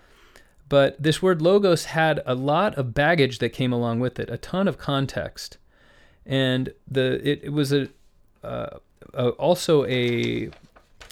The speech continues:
what you might say, an evolving idea in Jewish thought. And, and Greek and Jewish philosophies were merging at this time. So the, the Stoics, the Greek,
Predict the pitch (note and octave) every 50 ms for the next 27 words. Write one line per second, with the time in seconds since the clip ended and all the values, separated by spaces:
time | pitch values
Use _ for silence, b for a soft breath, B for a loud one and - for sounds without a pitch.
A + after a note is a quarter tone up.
0 | - - - C#3 C3+ C#3 C#3+ D#3 D3+ - - - - D3 C#3 B2+ B2 A2+ A#2+ B2+
1 | C3 D3 D#3+ D#3 D3 B2 - A2 A#2 A#2 A2 A2 - C3+ D#3+ D3+ A#2+ G#2+ G#2 A2
2 | - - B2+ A#2 A2+ - C3 C3 B2 A#2+ - - - C#3+ C#3 A2+ F2+ - - _
3 | - B2+ B2 B2 - - B2+ B2 B2 B2 A#2+ - B B B B B B B B
4 | - C#3+ F3+ A#3+ C4 C4+ - - - D#3 D3 B2+ B2 D3+ E3+ F3 D#3+ D3+ - -
5 | - - - - C#3+ C3+ D#3+ F#3 G3+ G3 - D3 - B2+ A#2+ A2 A2+ A#2+ A2+ A2+
6 | B2 D#3+ G#3 A#3+ G3 C#3 B2 G#2 G#2 - - B2+ A#2+ - A#2+ A2+ - - - B2+
7 | A2 - E2+ - A#2 _ _ _ b b b b b b b b b b b b
8 | b b b b b _ _ _ - - - F3+ E3+ E3+ E3 - - - _ _
9 | _ _ _ _ _ _ _ _ - C3+ C3 D3 C#3+ C#3+ C#3 C#3 C#3+ C3+ C3+ -
10 | - - - G#3 C4+ B3 C#3+ A2 - - - - - C3+ B2+ B2+ D3 F3+ A3 A3+
11 | - - - -